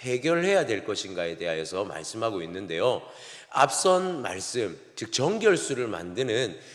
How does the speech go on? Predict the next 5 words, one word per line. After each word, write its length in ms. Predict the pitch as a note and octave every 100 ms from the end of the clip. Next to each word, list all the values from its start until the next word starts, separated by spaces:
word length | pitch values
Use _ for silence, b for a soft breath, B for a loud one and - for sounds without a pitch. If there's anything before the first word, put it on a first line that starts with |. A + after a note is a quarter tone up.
| B
그 160 | - B2+
정결수를 800 | A#2+ E3 G3+ F3 - B2+ C3 C3
통하여서 1120 | - D#3 F3+ D#3+ D3 - F#3+ G#3+ - - - -
해결되어져야 1040 | A#2+ A#2+ C#3 C#3 A#2+ A#2+ G#2+ - G2+ A#2
된다라고 1000 | G#2+ F#2 F#2 F#2 F2+ E2+ E2 B2+ F3